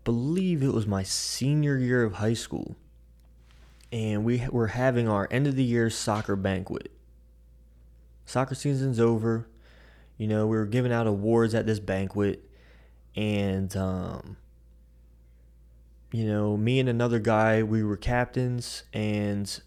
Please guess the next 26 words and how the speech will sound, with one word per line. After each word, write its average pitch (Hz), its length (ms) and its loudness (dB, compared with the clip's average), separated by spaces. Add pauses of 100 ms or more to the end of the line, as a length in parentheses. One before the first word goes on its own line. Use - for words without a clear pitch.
the 104 80 -6
banquet 123 540 0
was, 113 500 -4
uh, 95 300 0 (240)
going 151 200 2
towards 143 260 0
the 131 100 -2
end 117 300 0
of 113 140 2
it, 117 300 -2
and 101 460 -4 (840)
Coach 160 300 4
asked, 117 540 2 (1040)
"Hey, 135 200 4
who 123 120 -2
wants 165 180 -2
to 139 80 -4
stand 147 320 0
up 139 140 0
and 131 120 0
say 143 280 2
something 127 360 -2
about, 117 460 -2
uh, 101 340 0
your 104 160 -2
captains?" - 720 -4